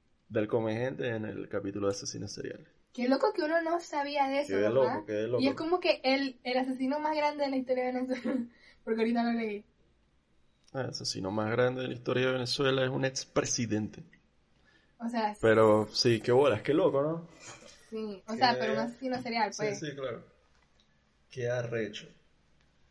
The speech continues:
Speaker 2: Yo creo que ya terminamos, ¿verdad?
Speaker 1: Coño, sí, nos fuimos, cincuenta y tres.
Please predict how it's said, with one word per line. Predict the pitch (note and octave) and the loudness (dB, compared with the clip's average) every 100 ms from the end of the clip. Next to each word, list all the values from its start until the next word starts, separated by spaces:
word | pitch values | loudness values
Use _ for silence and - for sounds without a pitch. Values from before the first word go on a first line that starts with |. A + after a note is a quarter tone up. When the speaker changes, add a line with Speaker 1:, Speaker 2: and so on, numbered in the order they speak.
| _ _ _ _ _ _ _ _ _ _ - _ _ _ _ _ _ _ _ G#3+ | _ _ _ _ _ _ _ _ _ _ -20 _ _ _ _ _ _ _ _ -14
Speaker 2:
Yo | A3 | -10
creo | G#3+ A3 | -10 -10
que | B3 A#3+ | -8 -8
ya | A3+ | -10
terminamos, | A#3 A3+ A#3+ C4+ G#3+ G#3 | -10 -6 -4 -4 -6 -12
¿verdad? | A#3 C4 - - _ _ _ _ - | -14 -14 -14 -20 _ _ _ _ 2
Speaker 1:
Coño, | F#3+ G#3 | 4 4
sí, | G3+ A3+ G#3 | 2 -2 -2
nos | F#3+ | -2
fuimos, | G#3 G3+ F3 | -2 -2 -2
cincuenta | E3 D3+ D3+ D3 | -4 -2 -4 -4
y | |
tres. | F3 E3+ | -2 -2